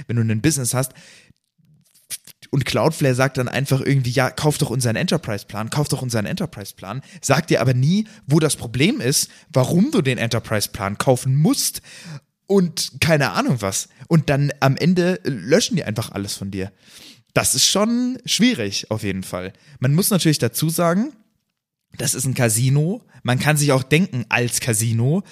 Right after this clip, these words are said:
was für Probleme gibt es da, weil gewisse Countries blocken halt einfach Casinos und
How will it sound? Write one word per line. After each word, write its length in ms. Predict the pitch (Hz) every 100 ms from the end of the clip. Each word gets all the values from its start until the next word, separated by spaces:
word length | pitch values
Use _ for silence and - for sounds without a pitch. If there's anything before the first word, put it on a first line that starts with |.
| - -
was 220 | 131 -
für 100 | 120
Probleme 460 | - 117 113 117 110
gibt 220 | - -
es 140 | 131
da, 320 | - 120 175 214 - -
weil 480 | 98 98 117 151 190 - - -
gewisse 340 | 143 139 120
Countries 640 | 113 127 151 - 139 131 - -
blocken 400 | - 156 - 139
halt 180 | 107 101
einfach 300 | 98 92 90
Casinos 680 | - 98 95 95 107 156 - - -
und 160 | 127